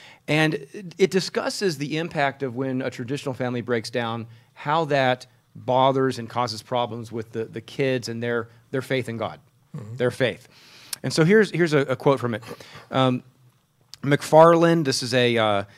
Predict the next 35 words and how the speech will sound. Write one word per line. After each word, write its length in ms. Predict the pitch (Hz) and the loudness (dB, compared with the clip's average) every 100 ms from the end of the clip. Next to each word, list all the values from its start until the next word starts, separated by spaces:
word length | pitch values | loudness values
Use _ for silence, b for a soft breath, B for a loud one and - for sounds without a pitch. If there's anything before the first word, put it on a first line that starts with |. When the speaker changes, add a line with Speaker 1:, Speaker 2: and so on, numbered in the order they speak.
| b _ - | b _ 0
Speaker 1:
a, 200 | 120 113 | 2 2
uh, 100 | 107 | 0
theologian. 840 | - 143 135 143 143 139 139 143 B B _ - | 4 6 10 8 8 4 0 -4 B B _ -12
Uh, 360 | 53 - 110 - - | -10 -8 -12 -14 -18
he, 380 | - 117 135 147 | -16 -2 0 0
he, 300 | 123 151 139 | 2 2 6
uh, 280 | 123 110 110 | 6 4 2
he 480 | - 120 160 151 151 | -4 -4 0 0 -2
said 300 | - - 151 | -2 4 4
in 100 | 135 | 4
a 60 | 123 | 2
recent 400 | 135 151 139 131 | 2 2 0 -2
interview 520 | 147 143 139 120 147 | -4 -2 -4 2 4
with 180 | 127 117 | 4 0
the 80 | 120 | -6
Christian 520 | - 143 131 - 117 | -4 0 0 -2 -8
Post 580 | 113 - 170 165 160 - B B B B | -8 4 6 6 4 -8 B B B B
that 120 | 131 | 0
he 140 | 127 147 | 2 2
believes 560 | 139 135 135 139 127 | 2 2 2 2 0
that 160 | 127 117 | -4 -4
the 100 | 120 | -2
largest 640 | 117 120 143 131 131 - | 2 4 4 2 -8 -10
factor 560 | - - 127 127 - 123 | -8 0 2 0 -2 -6
driving 600 | 101 107 117 123 123 120 | -6 0 2 0 -2 -4
millennials, 640 | 113 117 139 127 104 113 117 | -4 -2 -2 -2 -4 -6 -4
those 200 | 120 110 | -4 -4
born 280 | 113 120 113 | -4 -4 -4
between 260 | 110 117 | -8 -8
nineteen 320 | 113 113 120 | -6 -6 -6
eighty-two 400 | 117 110 - 117 | -8 -8 -6 -6
and 100 | 107 | -6
two 100 | 104 | -8
thousand 260 | 113 113 107 | -6 -6 -6
four, 320 | 107 156 123 | 0 2 2